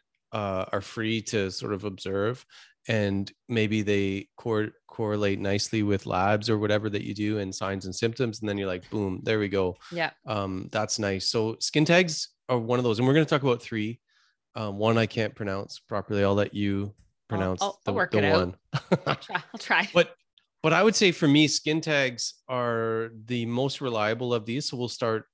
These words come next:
Speaker 1: we'll may-, maybe start with talking about skin tags and, and how I find them extremely reliable. I just found this, like I said, on another person today. And it's funny, she said even,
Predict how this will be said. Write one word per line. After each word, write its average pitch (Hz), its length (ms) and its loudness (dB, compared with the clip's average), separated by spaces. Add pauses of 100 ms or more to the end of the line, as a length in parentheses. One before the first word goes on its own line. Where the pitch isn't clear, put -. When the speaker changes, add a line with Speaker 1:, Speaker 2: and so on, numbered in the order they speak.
(160)
Speaker 1:
we'll 120 120 -6
may-, 113 160 -4
maybe 110 220 0
start 120 180 -4
with 110 160 -8
talking 104 220 -2
about 98 140 -2
skin 101 260 -4
tags 98 480 -4 (180)
and, 98 460 -4 (140)
and 107 140 -8
how 104 360 2
I 113 120 2
find 120 280 0
them 107 140 -2 (300)
extremely 120 520 -2
reliable. 101 420 -2
I 104 60 2
just 113 180 -2
found 107 220 0
this, 101 160 -6
like 101 140 -8
I - 20 -6
said, 104 240 -6
on 98 340 -4
another 101 380 -2
person 101 400 -8
today. 98 480 -2
And 95 260 -4 (400)
it's 107 120 -6
funny, 120 200 0
she 113 160 -6
said 107 340 -4
even, 110 360 -8